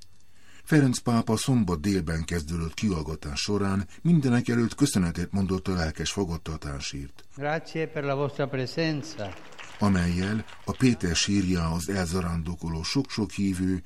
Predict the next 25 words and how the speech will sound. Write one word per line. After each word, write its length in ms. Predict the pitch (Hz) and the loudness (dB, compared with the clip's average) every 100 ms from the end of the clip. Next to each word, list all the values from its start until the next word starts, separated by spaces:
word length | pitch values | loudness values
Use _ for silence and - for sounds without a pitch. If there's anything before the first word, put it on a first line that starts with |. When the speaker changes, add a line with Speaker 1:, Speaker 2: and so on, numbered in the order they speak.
| - | 0
Speaker 1:
Emilia 560 | 123 110 90 90 85 | 4 6 6 4 4
Romagna 400 | 92 95 82 73 | 4 4 2 -2
tartományából 1080 | 73 107 92 95 85 80 78 76 76 87 87 - | -2 -2 0 0 2 2 0 -2 -4 -4 -4 0
őt 240 | 101 82 | 0 0
üdvözölte. 680 | 85 80 71 69 64 - - - - - - | -6 -4 -6 -8 -10 -14 -16 -16 -18 -16 -4
Szívesen 520 | 120 98 82 - 82 | 0 2 2 0 0
felidézte 640 | 98 87 80 78 76 - | 0 0 0 0 -2 -4
a 60 | 82 | -2
tavalyi 380 | 113 90 87 90 | 0 0 0 0
látogatása 840 | 87 78 85 85 80 80 76 80 | -2 -2 -4 -4 -4 -4 -4 -4
számára 560 | - 95 87 82 82 | -2 0 0 0 -2
is 220 | 82 80 - - | -2 -2 -6 0
nagyon 280 | 104 92 | 2 2
emlékezetes 760 | 82 95 87 78 85 82 78 - | 2 2 0 -2 -4 -6 -6 -4
mozzanatokat, 880 | 92 104 90 101 92 95 95 104 - - - | 0 0 0 -2 -2 -4 -4 -6 -8 -10 2
amikor 400 | 110 101 104 95 | 4 4 4 2
megerősíthette 1000 | 92 73 76 78 - 90 - 82 - 82 | 2 0 -4 -2 -4 -4 -4 -6 -4 -6
a 100 | 80 | -2
két 320 | 98 95 - | 0 -2 -2
helyi 320 | 90 82 80 | -4 -2 -2
egyház 400 | 80 - 76 73 | -4 -8 -10 -6
hitét 520 | 107 110 95 87 - - - - | -4 -2 0 -2 -4 -16 -18 -12
és 220 | - 92 - | -4 -2 0
egyházi 600 | 101 - 80 78 78 92 | -4 -2 -4 -4 -2 0
öntudatát. 840 | 101 - 73 76 - 71 - - | 0 0 -6 -6 -10 -14 -14 -18